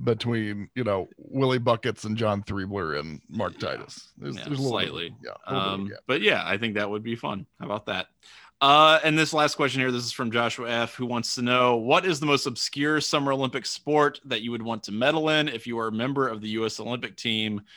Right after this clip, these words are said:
Speaker 2: which sport would you be most <laughs> proud to medal in?" That's, those are two separate questions
Speaker 1: They,
Speaker 2: because
Speaker 1: they are, yes.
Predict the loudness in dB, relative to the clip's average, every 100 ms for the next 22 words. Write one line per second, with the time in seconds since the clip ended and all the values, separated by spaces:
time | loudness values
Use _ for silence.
0 | _ _ -6 -4 -6 -2 -2 -2 -4 -4
1 | -4 -2 -4 -2 -4 -6 -12 -4 -2 0
2 | 0 0 -4 -6 -4 -4 -4 -10 -12 -12
3 | -16 _ -20 -20 _ 0 0 0 -2 2
4 | 2 2 0 2 4 2 -2 2 2 2
5 | -6 -8 -8 -6 4 6 6 4 6 8
6 | 8 6 0 0 -2 -4 -12